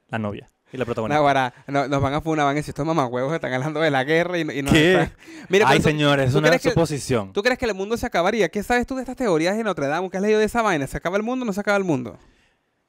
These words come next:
Speaker 1: Mira, no te sen-, no te tengo así como los datos específicos del, del, de, de qué fue lo que dijo Notre Dame y todo eso. Sí, sí sé que son varios libros y que en estos libros hay varias, eh, cosas que se consideran como profecías, ¿verdad?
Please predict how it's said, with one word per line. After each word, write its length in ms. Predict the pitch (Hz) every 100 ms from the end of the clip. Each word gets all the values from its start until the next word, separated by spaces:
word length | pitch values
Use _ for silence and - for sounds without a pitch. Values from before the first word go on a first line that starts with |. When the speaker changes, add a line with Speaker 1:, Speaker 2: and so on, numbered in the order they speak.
| _
Speaker 1:
Mira, 280 | 135 127 - _ _ _ _ _ _ _ - _ _ _ _ _ _
no 200 | 175 139
te 80 | 156
sen-, 160 | 185
no 120 | 160 151
te 80 | 165
tengo 140 | 175
así 100 | 170
como 160 | 180 185
los 80 | 151
datos 180 | 151
específicos 540 | 180 165 135 156 175 165
del, 480 | 147 131 120 113 110
del, 560 | 117 113 113 110 104
de, 380 | 104 110 104 101
de 160 | 101 104
qué 140 | - 110
fue 100 | 131
lo 60 |
que 80 | 147
dijo 160 | 117 135
Notre 240 | 139 113
Dame 420 | 110 123 139 135
y 40 | 120
todo 160 | 117
eso. 140 | 131 143
Sí, 180 | 127 117
sí 260 | - 135
sé 160 | 123 151
que 120 | 156
son 160 | 151 143
varios 320 | 139 143 139
libros 360 | 151 160 139 139
y 20 |
que 80 | 131
en 80 | 120
estos 220 | - 123
libros 480 | 139 151 139 131 131 _ - - 123
hay 180 | 123
varias, 540 | 131 139 139 135 139 -
eh, 300 | 151 123 113
cosas 220 | 131 147
que 60 | 147
se 60 | -
consideran 300 | 135 123 123
como 220 | 139 135
profecías, 680 | 139 135 156 - 120 123
¿verdad? 320 | 123 110 117